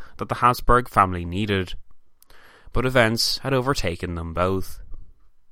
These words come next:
At the age of thirty-two, the Infant Ferdinand's health had significantly deteriorated due to the immense stress and worry he endured at his posting. He died, most think of repeated stomach ulcers,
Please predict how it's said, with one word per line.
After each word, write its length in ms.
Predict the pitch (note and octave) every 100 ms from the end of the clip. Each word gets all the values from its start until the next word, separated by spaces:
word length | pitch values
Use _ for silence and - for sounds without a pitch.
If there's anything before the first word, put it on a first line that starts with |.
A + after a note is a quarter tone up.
| - - - - - - - -
At 100 | A#2+
the 120 | B2+
age 160 | C3+ C3+
of 100 | B2+
thirty-two, 800 | - C3 C#3 C#3 C3+ F#2+ E2+ E2+ - - -
the 120 | A2+
Infant 360 | A#2 B2 A#2+
Ferdinand's 520 | - A2+ A#2 A#2 A#2+ -
health 320 | F#2 F#2+ -
had 120 | G#2+
significantly 760 | G#2 B2 A#2 A#2+ B2+ B2 A#2+ A#2+
deteriorated 880 | A#2 - A#2 A#2 F#2 F2 E2+ E2 - - - -
due 160 | A2+
to 100 | A2+
the 120 | A2+ A2+
immense 360 | A2 A2 A#2+
stress 340 | - A2 G#2+ -
and 160 | F#2
worry 340 | G2+ A2 F#2 F2
he 200 | - A#2
endured 380 | A#2 G2+ F2+
at 60 | F2+
his 160 | F2+ -
posting. 680 | F#2+ F#2 F#2+ F#2+ F#2 F#2 - - - - _ - - - - - - - - -
He 200 | A2+ C3
died, 480 | A#2+ F#2 F2+ F2 - - -
most 360 | A2+ D#3 -
think 240 | D#3+ D3+ D3+
of 140 | B2+
repeated 420 | C#3 - C3 B2+
stomach 400 | - - B2+ A#2+
ulcers, 580 | F2 F2 F2+ F2 F2 -